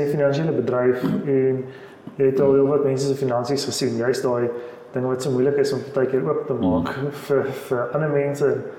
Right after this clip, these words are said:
Speaker 1: partykeer nog meer jou eie gesin. Ehm, ek seker jy sal kan saamstem dat, eh, beide die wat baie het en die wat min het, partymal sukkel om wyse besluite te maak oor
Speaker 2: Ja.
Speaker 1: hulle finansies. Het jy dalk 'n storie van so 'n geval wat jy met ons kan deel?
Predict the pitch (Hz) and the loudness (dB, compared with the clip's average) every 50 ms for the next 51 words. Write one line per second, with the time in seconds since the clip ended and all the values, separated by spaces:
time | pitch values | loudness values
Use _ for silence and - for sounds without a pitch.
0 | - - - - - 139 135 131 135 139 127 135 135 127 127 127 131 131 123 120 | -16 -18 -20 -6 -2 0 2 2 2 2 0 0 -2 0 2 2 4 2 2 2
1 | 123 123 123 123 - - - - - 131 110 104 - - - - - - - - | 0 0 -2 -2 -4 -8 -6 -4 -4 -4 -4 -4 -8 -12 -14 -18 -18 -20 -20 -20
2 | - - - - - - - 123 120 120 120 120 120 120 120 123 139 156 180 - | -20 -20 -20 -20 -14 -8 -4 -2 -2 -2 -2 -2 -4 -6 -8 -10 -10 -12 -12 -14
3 | - - - - - - - - 139 - - - 170 170 175 156 151 156 156 147 | -16 -18 -20 -20 -20 -14 -8 -8 -6 -4 -2 -2 0 0 0 0 0 0 0 0
4 | 143 139 143 147 135 131 - - 165 156 156 156 151 - - 139 131 131 - - | 0 0 0 -2 -2 -2 -2 0 0 0 0 0 0 0 0 0 0 0 -2 -6
5 | - - - - - - - - - - 131 123 127 123 123 123 - - - 143 | -10 -14 -16 -18 -20 -20 -20 -20 -18 -6 -4 -2 0 0 0 -2 -2 -4 -4 -2
6 | 135 120 117 110 - 127 123 139 143 151 143 143 143 139 139 135 135 135 - 131 | -2 -2 -4 -4 -2 0 2 2 2 2 2 0 2 2 2 2 2 0 -2 -2
7 | 110 104 117 120 127 143 147 139 127 120 123 127 - - - - 165 175 160 160 | -2 -2 0 0 2 2 4 4 4 4 2 2 0 -6 -10 -10 -6 -4 -2 0
8 | 156 156 139 135 131 - - 120 117 131 147 151 123 110 104 - - - - - | 0 2 2 0 0 0 -2 -2 -2 0 0 0 0 -2 -2 -4 -8 -12 -16 -18
9 | - - - - - - - - - 135 131 135 131 127 - - 135 143 127 120 | -20 -20 -20 -20 -12 -10 -6 -2 -2 0 0 0 -2 -2 -2 -4 0 0 0 0
10 | 120 110 98 113 113 113 - - - 123 - - - 117 117 117 120 - 120 113 | -2 -2 0 0 0 2 0 0 0 0 -2 -2 -2 -2 -2 -2 -4 -6 -6 -4
11 | 110 110 110 107 - - 98 92 87 - 113 - - 120 107 104 101 104 104 101 | -2 -2 -2 -2 -2 -2 0 0 0 0 -2 -2 -4 -6 -6 -6 -6 -6 -8 -10
12 | - 123 117 - - - - - - - - - - - - - 131 147 139 151 | -10 -10 -12 -12 -14 -16 -18 -18 -18 -20 -20 -20 -20 -10 -4 -2 -2 0 0 -2
13 | 151 151 156 151 - - 170 170 170 175 165 170 160 143 135 156 147 - - - | -2 -2 -2 -4 -2 0 0 2 2 2 0 -2 -4 -4 -4 -4 -4 -4 -4 -4
14 | - 147 143 131 - - 139 135 131 127 131 135 127 123 - - - - - - | -2 0 2 2 2 2 0 0 0 0 -2 -2 -4 -4 -4 -8 -8 -8 -8 -8
15 | 120 117 117 143 151 127 | -4 -2 -2 0 0 0